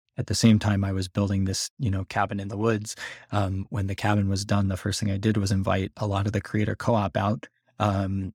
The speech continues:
and that group came out and we were hanging out, sitting around the campfire one night, decided to start this creator residency program where we were gonna,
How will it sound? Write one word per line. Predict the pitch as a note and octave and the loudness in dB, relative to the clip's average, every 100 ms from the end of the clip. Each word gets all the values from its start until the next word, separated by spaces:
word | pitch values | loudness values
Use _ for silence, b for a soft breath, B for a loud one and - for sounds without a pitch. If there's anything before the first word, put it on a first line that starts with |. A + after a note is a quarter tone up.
| _ | _
and | G#2+ G2+ G2+ G2+ G2 | 0 2 2 0 -2
that | - G2+ G#2+ | 0 0 0
group | - G#2 F#2+ | 0 -2 0
came | - G2+ | -2 2
out | A#2+ B2+ A2 | 4 2 2
and | |
we | G2 | 0
were | F#2+ | -2
hanging | - G#2 G2+ | 0 2 2
out, | G2+ - | 0 -2
sitting | - G2 F#2+ | -2 0 0
around | F#2+ | -2
the | G2+ | -2
campfire | - G#2 - G2 G2 | 0 0 0 -2 -2
one | G2 | -2
night, | F#2+ G2 G2 _ _ _ | -2 -4 -8 _ _ _
decided | G#2 - G2 F#2+ G2+ | -4 2 2 0 -2
to | |
start | G2 - G2 | -2 -2 -2
this | - F#2+ | -2 -4
creator | - G2+ F#2+ F#2 | -4 -2 -2 -2
residency | F2+ A#2+ A#2+ G2+ F#2+ - | 2 4 4 0 -2 -4
program | F#2+ G2+ F#2 F#2+ G2 | -4 -2 -2 -2 -2
where | G#2+ G2 | -2 -2
we | G2 | -4
were | F#2 | -2
gonna, | G2+ F#2+ | -2 -2